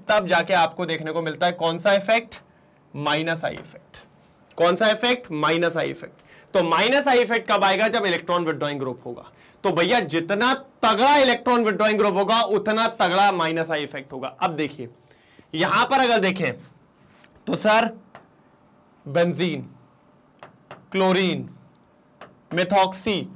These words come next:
और सबसे स्ट्रॉन्ग विथड्रॉइंग ग्रुप जो है, वो होता है नाइट्रो। अगर आपको याद हो, तो मैंने आपको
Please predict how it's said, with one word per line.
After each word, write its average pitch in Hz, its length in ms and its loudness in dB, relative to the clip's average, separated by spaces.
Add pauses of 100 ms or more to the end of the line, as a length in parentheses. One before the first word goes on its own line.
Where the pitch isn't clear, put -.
(120)
और 175 120 2
सबसे - 680 0
स्ट्रॉन्ग 240 460 2
विथड्रॉइंग 208 380 2
ग्रुप 196 200 0
जो 185 100 2
है, 190 440 4 (300)
वो 170 200 2
होता 165 400 0
है 165 300 2
नाइट्रो। 135 600 -6 (640)
अगर 151 200 2
आपको 165 260 0
याद 175 360 2
हो, 190 200 0
तो 190 140 -2
मैंने 160 300 -2
आपको 165 400 -2